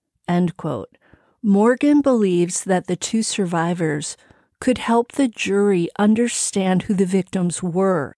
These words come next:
and they could also potentially reveal any red flags they may have noticed in the time leading up to the crime. The Sun quotes Morgan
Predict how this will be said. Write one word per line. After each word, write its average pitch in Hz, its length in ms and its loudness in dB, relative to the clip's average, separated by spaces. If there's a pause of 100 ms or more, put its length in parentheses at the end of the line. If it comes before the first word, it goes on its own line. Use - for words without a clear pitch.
(140)
and 220 180 4
they 226 80 4
could 233 200 0
also 240 460 0
potentially 202 800 -2
reveal 175 640 -2 (160)
any 269 220 4
red 220 320 2
flags 196 680 -2
they 180 140 -2
may 185 160 0
have 180 180 -2
noticed 180 720 0 (380)
in 220 160 4
the 214 80 4
time 208 560 0
leading 208 440 2
up 185 240 -4
to - 140 -10
the 165 140 -4
crime. 165 680 -6 (580)
The 220 100 4
Sun 240 500 2
quotes 208 440 -2
Morgan 185 600 -2